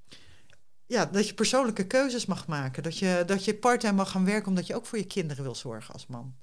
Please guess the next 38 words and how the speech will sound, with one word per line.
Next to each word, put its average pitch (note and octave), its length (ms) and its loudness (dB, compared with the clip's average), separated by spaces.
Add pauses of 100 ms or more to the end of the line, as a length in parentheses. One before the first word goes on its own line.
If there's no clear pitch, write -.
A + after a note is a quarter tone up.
(500)
En D#3 100 -8
dat, D3 340 -4
eh, C#3 420 -2 (520)
dat F3 220 -4
die F3+ 120 2
papadag E3+ 680 2
niet F#3 160 4
een E3 140 -4
papadag E3 560 2
is, E3 120 -4
maar G3 140 0
dat F3+ 140 0
het F3 140 -6
gewoon D#3 220 -2
een E3 100 0
zorgdag G3 800 4
is F3+ 320 -2 (220)
waar-, E3+ 320 2
waarvan F#3 340 2
je F3 100 4
extra - 300 -2
geniet, F#3 440 2
omdat G3+ 300 -2
je - 60 -6
gewoon F3+ 360 0 (220)
de - 200 -10
tijd G3+ 240 2
krijgt - 280 -2
om F3 100 -2
je E3+ 100 -2
kinderen B3+ 360 -4
te D#3+ 80 -8
zien D#3 200 -6
opgroeien. C#3+ 440 -4
Hoeveel A#3+ 280 -4
mannen B3 500 0 (840)
hebben, G3 320 0 (280)
eh, G3+ 200 0